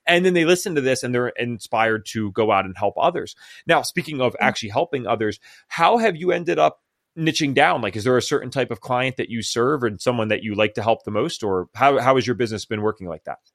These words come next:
Speaker 2: So it's interesting, you know, you, you think about a niche, and s-, sometimes this happens. You come up with a client that's yourself,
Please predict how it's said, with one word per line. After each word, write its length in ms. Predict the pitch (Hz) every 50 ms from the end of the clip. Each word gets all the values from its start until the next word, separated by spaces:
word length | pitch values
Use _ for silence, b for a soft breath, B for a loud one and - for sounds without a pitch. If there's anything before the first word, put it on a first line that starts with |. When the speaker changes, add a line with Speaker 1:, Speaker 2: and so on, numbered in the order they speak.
| _ _ _ _ _ _ _
Speaker 2:
So 400 | - - - 311 285 277 269 262 -
it's 240 | 254 285 330 - -
interesting, 540 | 311 240 - 285 277 - - 190 190 190 190
you 80 | 208
know, 200 | 214 208 202 190
you, 300 | 190 190 202 214 220 208 -
you 220 | 214 202 220 220 220
think 240 | - - 277 277
about 240 | 330 262 277 269 247
a 40 | 247
niche, 520 | 233 208 190 185 180 - - - - - 480 480
and 420 | 233 214 208 208 196 196 190 190 - -
s-, 220 | - 247 - - _ _ -
sometimes 760 | - - 233 269 294 320 - 330 240 214 208 233 311 - -
this 180 | 220 233 240 -
happens. 560 | 269 208 190 185 185 214 196 202 233 294 - B B B B B B B B
You 300 | 226 220 240 262 262 254
come 260 | - - 349 247 240
up 140 | 240 240 -
with 160 | 302 277 -
a 40 | 277
client 480 | - 269 214 202 208 220 240 254 - _ _ _
that's 220 | - 254 262 - -
yourself, 600 | 311 294 - 370 415 440 - - - - -